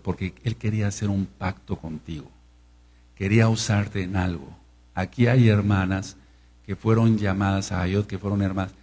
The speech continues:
"Quítate esto, quítate". ¿Por qué? ¿Para qué la separó el Eterno? Porque quería que le exaltaran a él en la danza.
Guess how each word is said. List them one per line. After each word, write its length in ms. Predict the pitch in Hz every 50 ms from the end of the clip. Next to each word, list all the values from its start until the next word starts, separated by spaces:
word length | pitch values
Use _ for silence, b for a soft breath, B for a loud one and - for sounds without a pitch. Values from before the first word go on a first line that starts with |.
| b b _ _ -
"Quítate 460 | 113 113 - 104 95 - 101 98 98
esto, 180 | 92 - 87
quítate". 200 | 87 90 87 87 b b b b _ _ _ _ -
¿Por 240 | 117 113 117 113 -
qué? 160 | - 131 127
¿Para 480 | - - 117 107 107 107 104 - -
qué 160 | - 135 135 135
la 160 | 135 131 123
separó 480 | - - 107 - - 95 95 101 104
el 60 | 98 98
Eterno? 440 | 92 - 95 90 80 78 76 71 - -
Porque 260 | 101 98 - 101 92
quería 400 | - 101 101 104 110 113 117 117
que 140 | 117 107 101
le 80 | 95
exaltaran 880 | 87 - - - 92 92 90 87 - - 107 110 110 110 110 107 104 101
a 140 | 92 90 95
él 360 | 104 113 120 120 123 123 120
en 200 | - 101 98 92
la 100 | 85 82
danza. 720 | - 101 95 107 110 104 95 - - - - - - -